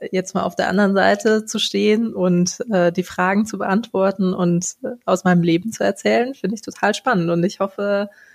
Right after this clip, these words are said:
dass ich auch ein paar Dinge zu erzählen habe, die anderen Leuten weiterhelfen.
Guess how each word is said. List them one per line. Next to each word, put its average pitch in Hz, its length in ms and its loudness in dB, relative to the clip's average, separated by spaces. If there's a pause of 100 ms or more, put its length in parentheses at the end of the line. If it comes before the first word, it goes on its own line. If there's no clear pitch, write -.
(440)
dass - 600 -2 (800)
ich 220 220 -2
auch 214 160 0
ein 226 100 0
paar 214 260 2
Dinge 226 240 2
zu 220 140 0
erzählen 196 460 2
habe, 202 180 0 (100)
die 180 640 0 (360)
anderen 196 480 2
Leuten 185 360 2
weiterhelfen. 180 1000 -2